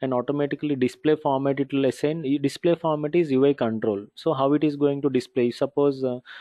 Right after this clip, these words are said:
uh, radio button means directly if you use the property in the user interface design, it will, uh, assign that radio button control will assign. That you'll understand in tomorrow session. Tomorrow I'll be working on user interface design. So then in that you will be understanding more about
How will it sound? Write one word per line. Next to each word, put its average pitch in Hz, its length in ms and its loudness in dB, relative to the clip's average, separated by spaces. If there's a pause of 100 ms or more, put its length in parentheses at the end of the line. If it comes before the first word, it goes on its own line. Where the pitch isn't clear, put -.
(320)
uh, 131 260 0
radio 139 200 6
button 156 340 0
means 196 200 -4 (100)
directly 143 460 0
if - 120 -8
you 151 60 -2
use 143 220 0
the 151 80 2
property 139 420 -2
in 143 100 -4
the 139 80 0
user 131 220 0
interface 135 480 -2
design, 135 300 -2
it 143 120 -6
will, 143 200 -2 (200)
uh, 123 260 -2
assign 139 340 -2
that 139 180 -2
radio 123 220 2
button 131 280 -2
control 123 440 0
will 120 160 2
assign. 101 340 -4 (320)
That 135 160 0
you'll 139 160 0
understand 143 480 -4
in 143 140 -4
tomorrow 127 300 0
session. 139 420 -4 (480)
Tomorrow 139 280 2
I'll 135 140 2
be 135 120 0
working 123 360 0
on 131 80 -2
user 120 340 2
interface 120 520 -2
design. 113 360 -4 (520)
So 117 180 -8
then 131 140 0
in 127 180 -4
that 135 140 0
you 127 80 2
will 120 80 2
be 120 140 2
understanding 107 580 -6
more 101 160 -4
about 90 260 -10